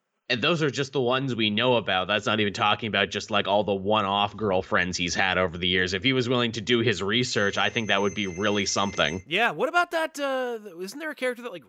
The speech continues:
Speaker 2: raped Nightwing?
Speaker 1: Yes, uh, Black Tarantula or something Tarantula.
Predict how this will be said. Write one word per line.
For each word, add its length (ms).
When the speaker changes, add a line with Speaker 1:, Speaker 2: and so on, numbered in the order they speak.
Speaker 2:
raped 400
Nightwing? 600
Speaker 1:
Yes, 580
uh, 480
Black 380
Tarantula 680
or 120
something 420
Tarantula. 800